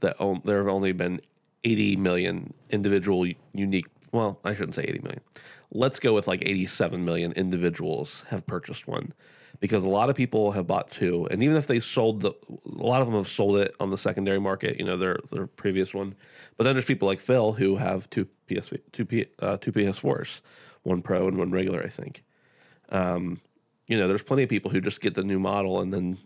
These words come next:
keep the old model for another T V or whatever. And I would venture to say that number is in the millions. So you have some people who are gonna buy both and keep them. You have some people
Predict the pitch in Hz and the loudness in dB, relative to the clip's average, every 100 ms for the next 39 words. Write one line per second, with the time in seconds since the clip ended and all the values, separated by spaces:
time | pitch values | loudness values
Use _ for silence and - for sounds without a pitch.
0 | _ _ _ - 117 - 101 95 92 92 | _ _ _ -4 -4 0 2 2 2 -2
1 | 92 - 87 87 - 104 107 107 101 90 | -2 -4 -2 -2 0 2 2 2 2 2
2 | 95 95 95 90 - - - - 107 110 | 0 2 2 -2 -6 -20 -8 -2 2 2
3 | 95 95 95 92 - 87 80 87 87 82 | 2 0 -4 -6 0 0 0 -2 -2 0
4 | 85 85 82 71 69 73 - - _ _ | -2 -4 -4 -4 -4 -8 -12 -16 _ _
5 | - - 107 104 101 120 120 - 143 139 | -20 -4 0 0 2 0 0 -2 0 0
6 | 147 180 92 85 87 110 98 95 90 80 | 0 -2 0 -2 -2 0 0 0 -2 -2
7 | 67 92 82 90 - - _ _ - - | 0 0 2 0 -6 -20 _ _ -20 -20
8 | _ _ - 92 87 85 85 - 117 92 | _ _ -2 0 0 -2 -4 0 0 2
9 | 82 85 101 92 90 117 107 104 90 92 | -2 0 0 -2 -2 -2 -2 -2 -2 0
10 | 87 90 | 2 0